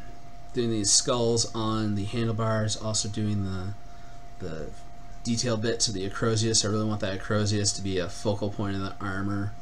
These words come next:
well, focal point of the mini, that really, that gold pop against all this black.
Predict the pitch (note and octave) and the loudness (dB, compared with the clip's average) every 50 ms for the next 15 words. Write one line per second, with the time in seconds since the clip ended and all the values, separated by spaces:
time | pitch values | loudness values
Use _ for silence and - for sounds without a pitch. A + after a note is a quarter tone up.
0 | - - - - - - - - - - - - - - G2 F#2 F2+ - - G#2 | -8 -8 -8 -6 -6 -6 -6 -6 -8 -8 -8 -8 -6 -6 -4 -4 -4 -4 -4 -4
1 | G2+ - - - G#2 G2+ F#2+ F2 E2+ F#2 F#2+ F#2+ G2 G2 G2 F2+ F2+ - D2+ G#2 | -4 -4 -2 0 0 0 0 0 -2 -2 0 0 0 0 -2 -2 -4 -4 -2 0
2 | G2+ F#2 F2+ E2 D#2 - - - G#2+ G2 G2 G2 - - - - G2+ F#2+ G2 G2+ | 0 0 0 -2 -4 -4 -4 -2 0 0 0 -2 -2 -4 0 2 4 4 4 4
3 | G2+ - - - - - - - - - - - - - - - - - - - | 2 -2 -6 -8 -8 -8 -8 -8 -8 -8 -8 -8 -8 -8 -8 -8 -8 -8 -8 -8
4 | - - - - - A#2 G2+ G2+ G2+ - - G#2 G2+ G2+ G2+ G2 - - G#2 G2 | -8 -8 -6 -4 -2 0 2 2 2 2 2 2 0 2 2 0 0 -2 -2 0
5 | F#2+ F#2+ F#2+ - - - | 2 2 2 0 0 -4